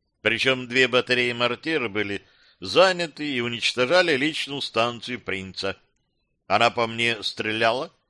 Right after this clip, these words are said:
щитов не имела, почему бы и нет? Я честно сообщил, что любую агрессию уничтожу, что и выполнял.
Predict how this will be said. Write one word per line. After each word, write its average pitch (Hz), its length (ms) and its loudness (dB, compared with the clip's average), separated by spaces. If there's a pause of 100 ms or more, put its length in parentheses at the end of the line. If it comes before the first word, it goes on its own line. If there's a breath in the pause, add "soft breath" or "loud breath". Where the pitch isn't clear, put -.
(380)
щитов 120 520 -2
не 127 120 -2
имела, 92 360 -4 (220 loud breath)
почему 98 400 -6
бы 113 160 -6
и 67 80 -12
нет? 90 340 -8 (800)
Я 160 240 4
честно 170 380 0
сообщил, 101 640 -2 (320)
что - 220 0
любую 160 480 4
агрессию 156 540 2
уничтожу, 147 800 -2 (100)
что 151 200 2
и 147 80 4
выполнял. 87 640 -4